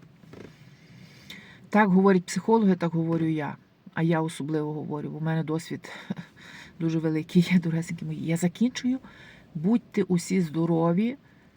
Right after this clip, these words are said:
гарного вам настрою, спокійної ночі,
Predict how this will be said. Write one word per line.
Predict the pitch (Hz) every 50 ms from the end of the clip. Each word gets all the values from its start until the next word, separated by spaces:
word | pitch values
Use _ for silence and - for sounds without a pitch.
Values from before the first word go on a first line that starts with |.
| _ _ _ _ _ _ - 175
гарного | 180 185 180 170 156 156 151
вам | 156 156 156 156 160
настрою, | 160 160 165 175 - - - 214 233 233
спокійної | 220 - - 175 170 - 185 180 165 165 165 160 165 160
ночі, | 156 156 147 147 160 - - - 220 233 240